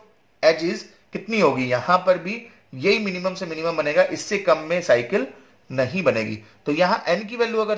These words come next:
थ्री है तो एजेस कितनी यूज हो रही है? कनेक्टेड होना चाहिए। कनेक्टेड का मतलब है एक नोड दूसरे नोड पर कैसे ना कैसे डायरेक्टली या इनडायरेक्टली पहुंचना चाहिए, तो आपस में कनेक्ट होना चाहिए।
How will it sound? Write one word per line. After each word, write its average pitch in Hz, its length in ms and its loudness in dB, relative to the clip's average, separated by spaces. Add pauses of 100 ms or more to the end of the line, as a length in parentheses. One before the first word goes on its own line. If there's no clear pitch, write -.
थ्री 226 200 -8
है 139 260 4 (560)
तो 185 60 4 (240)
एजेस 170 280 2
कितनी 214 280 -10
यूज 196 240 -4
हो 127 80 2
रही 117 140 -4
है? 107 80 -4 (280)
कनेक्टेड 180 380 -2
होना 135 160 0
चाहिए। 135 220 -4
कनेक्टेड 170 340 -4
का 180 80 0
मतलब 151 340 2
है 254 80 6 (460)
एक 190 220 4
नोड 185 320 2
दूसरे 165 260 -4
नोड 170 260 2
पर 202 120 6
कैसे 180 340 0
ना 175 80 0
कैसे 160 280 0
डायरेक्टली 139 420 2
या 160 40 4
इनडायरेक्टली 131 460 -2
पहुंचना 127 340 -6
चाहिए, 104 280 -10
तो - 160 0
आपस 160 320 2
में 240 100 0
कनेक्ट 156 280 2
होना 104 180 -4
चाहिए। 101 280 -18